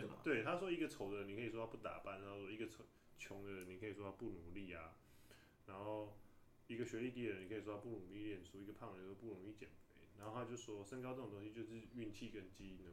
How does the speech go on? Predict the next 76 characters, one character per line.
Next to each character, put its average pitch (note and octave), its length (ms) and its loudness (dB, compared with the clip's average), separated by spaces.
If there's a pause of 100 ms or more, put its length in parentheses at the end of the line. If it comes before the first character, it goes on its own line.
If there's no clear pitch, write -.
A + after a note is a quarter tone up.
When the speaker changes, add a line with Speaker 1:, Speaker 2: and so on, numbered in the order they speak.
Speaker 2:
问 F2+ 80 -6
题。 E2+ 120 -8
Speaker 1:
对 G#2 180 12
啊。 E2+ 240 4 (200)
Speaker 2:
没 F#2+ 140 -8
错， G2+ 180 -4
没 E2 180 -8
错， F2 160 -10
没 D#2+ 80 -10
错。 - 80 -12
Speaker 1:
而 C3+ 80 6
他 F3+ 160 8
连 C#3+ 260 10
整 G#2 280 8
都 C#3 80 8
没 B2 140 10
办 A#2+ 140 6
法 A2+ 140 2
整。 - 180 6 (340)
Speaker 2:
没 F#2+ 120 -8
错。 G2 180 -8
Speaker 1:
你 C3+ 100 6
说 A3+ 160 10
像 A3+ 200 10
女 A#2+ 100 8
孩 A2+ 180 8
子， B2+ 160 4
她， D3 360 6 (100)
有 A2+ 160 10
一 A#2 60 8
些 E3+ 140 6
女 B2+ 140 6
孩 G#2+ 140 8
子， B2+ 100 0
她 C#3 120 2
可 B2 100 0
能 G2+ 140 0
真 B2+ 120 4
的 A#2 80 4
觉 G#2 140 4
得 G#2 60 6
说 A2+ 100 2
胸 A#2 220 0
部 C3 100 2
大 A2+ 140 2
才 G#2 100 -4
是 A2 140 0
美， F#2 240 -2 (360)
她 E3 120 8
可 E3+ 80 10
以 C3+ 40 10
透 E3 220 10
过 D#3 140 12
现 D3 180 8
在 C#3 140 8
高 C3 200 8
科 C3 200 12
技 B2+ 160 2
去， B2 340 0 (360)
有 G#2 60 2
没 A2+ 60 10
有 G2+ 140 10
隆 G2+ 220 8
胸 A2+ 300 12
啊， G2+ 240 4
用 C3+ 140 8
自 D3 160 2
体 A2+ 160 2
脂 G#2 160 -2
肪 G#2 160 -2
去 A2+ 80 2
增 G#2+ 240 8
胸 G2 300 4
之 G#2+ 180 4
类 G2 160 6
的。 D2+ 100 -4